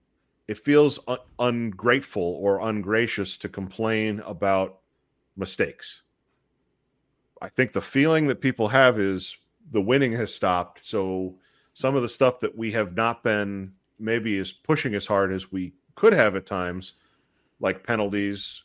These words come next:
uh, you know, and some of the schematic stuff defensively now takes on a little bit more importance because the wins aren't coming. And, and I think it, the last two games, you know, the, the feel that I've had is that the Browns, you know,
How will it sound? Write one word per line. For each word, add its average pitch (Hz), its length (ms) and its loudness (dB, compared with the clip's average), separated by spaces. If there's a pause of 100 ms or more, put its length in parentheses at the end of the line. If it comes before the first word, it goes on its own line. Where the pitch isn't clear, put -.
uh, 95 440 -2
you 113 120 -8
know, 85 240 -6
and 95 220 -6
some 107 200 -2
of 101 60 0
the 95 60 -4
schematic 104 400 2
stuff 95 240 -2
defensively 98 720 -2 (440)
now 117 200 4
takes 120 320 0
on 104 160 0
a 101 40 0
little 107 180 0
bit 95 160 -6
more 95 180 -2
importance 90 520 -4
because 107 600 0
the 95 100 -2
wins 95 420 -2
aren't 76 200 -10
coming. 69 320 -14
And, 87 300 -10
and 95 80 -8
I 90 80 -6
think 95 340 -4 (640)
it, 104 200 -2 (120)
the 101 220 0
last 117 400 6
two 151 140 2
games, 120 680 2 (240)
you 113 140 -2
know, 95 140 2
the, 90 140 -6 (200)
the 98 100 -6
feel 131 380 6
that 107 120 4
I've 135 260 8
had 101 280 6
is 95 180 -2
that 98 140 -6
the 92 80 -4
Browns, 113 680 0 (880)
you 151 100 0
know, 98 380 4